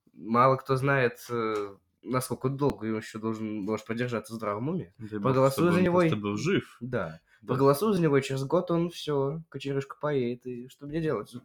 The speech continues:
Speaker 2: Это, конечно, интересная
Speaker 1: Ну,
Speaker 2: формулировка.
Speaker 1: так да, но просто видишь, э, я не уверен, я не, не очень хорошо знаю, э, как действует американское правительство, если, э, у президента диагностированы психо-, психологические заболевания.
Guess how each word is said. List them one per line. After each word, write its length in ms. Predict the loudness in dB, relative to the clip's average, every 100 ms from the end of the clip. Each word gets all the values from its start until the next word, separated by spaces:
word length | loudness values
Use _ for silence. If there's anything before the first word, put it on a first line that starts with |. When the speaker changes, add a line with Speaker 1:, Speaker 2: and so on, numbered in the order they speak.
| _ -6
Speaker 2:
Это, 520 | -6 0 0 0 -2 -4
конечно, 460 | 0 0 -2 -4 -2
интересная 580 | 2 4 2 0 -12 -16
Speaker 1:
Ну, 60 | -20
Speaker 2:
формулировка. 640 | -8 -2 0 2 0 -2
Speaker 1:
так 180 | -4 2
да, 260 | 4 4
но 100 | 2
просто 340 | -2 -6 -6 -6
видишь, 360 | -4 -4 -6
э, 420 | -8 -6 -4 -4 -8 _ _ _ _ _ _ _ _
я 260 | -6 -2 0
не 380 | 0 0 2 0
уверен, 680 | 2 4 4 2 -2 -4 -8 _ _ _
я 240 | 2 4
не, 100 | 6 4 4
не 180 | 6 6
очень 200 | 6 -2
хорошо 280 | -2 -2
знаю, 760 | 0 2 4 2 0 -2 -2 0
э, 40 |
как 160 | 0 0
действует 400 | 0 -2 -2 -4
американское 460 | -2 0 -2 -2 -2
правительство, 480 | -2 -4 -8 -2
если, 520 | -2 -2 -4 -2 -2 -2 -10 -20 _
э, 560 | -4 -2 -2 -2 -2 -6 -18 _ -16 -16 -16 _
у 160 | -6 -4
президента 340 | -4 -2 -2
диагностированы 600 | -2 -2 -2 -2 -4 -4
психо-, 340 | -6 -4 -2 -2
психологические 520 | -4 -4 -4 -10 -8
заболевания. 600 | -4 -2 0 -2 -4 -12